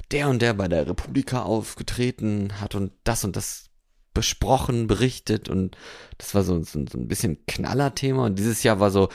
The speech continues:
ja, Merkel war da, viele wollten noch rein, hat sie, haben's aber nicht geschafft und dann hat sie halt irgendwas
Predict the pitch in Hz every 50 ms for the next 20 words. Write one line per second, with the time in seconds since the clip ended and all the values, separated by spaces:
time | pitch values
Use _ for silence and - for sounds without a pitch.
0 | - - - - 98 98 90 92 95 98 - - 156 131 110 117 113 104 117 113
1 | 113 113 110 107 101 - - - 110 107 107 92 95 98 101 80 69 92 92 87
2 | 90 90 90 95 107 113 113 110 110 98 101 101 101 - - 107 98 98 101 110
3 | 104 113 101 101 101 101 98 - - 92 87 98 98 104 104 95 98 98 - -
4 | 98 92 90 78 78 95 98 90 90 90